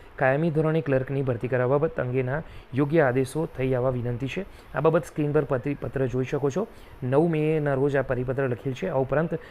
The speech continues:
ફરી એકવાર, અ, દોસ્તો, બે જુલાઈના રોજ એ પરિપત્ર મળેલો છે. વિષય રહેશે રાજ્યની બિન સરકારી અનુદાનિત માધ્યમિક અને ઉચ્ચતર માધ્યમિક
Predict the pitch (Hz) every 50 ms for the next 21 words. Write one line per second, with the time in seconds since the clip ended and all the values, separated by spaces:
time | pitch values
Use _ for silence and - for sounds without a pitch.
0 | - - - - - - 156 165 175 165 - 170 175 175 175 170 - - - -
1 | - - - - 127 127 127 127 143 139 - 170 139 131 139 151 147 135 147 151
2 | 151 151 151 143 139 143 135 127 139 143 139 - 135 127 123 - - - - -
3 | 135 127 123 135 139 135 127 127 123 127 135 135 131 180 156 127 120 - 139 143
4 | 139 139 131 127 165 196 196 - - - - - - - 135 135 131 156 160 165
5 | 139 143 151 151 - 156 143 131 151 151 156 151 139 131 139 135 139 131 139 147
6 | 131 139 131 120 110 123 127 147 160 156 - 135 131 120 - - 135 127 147 139
7 | 131 120 117 131 135 156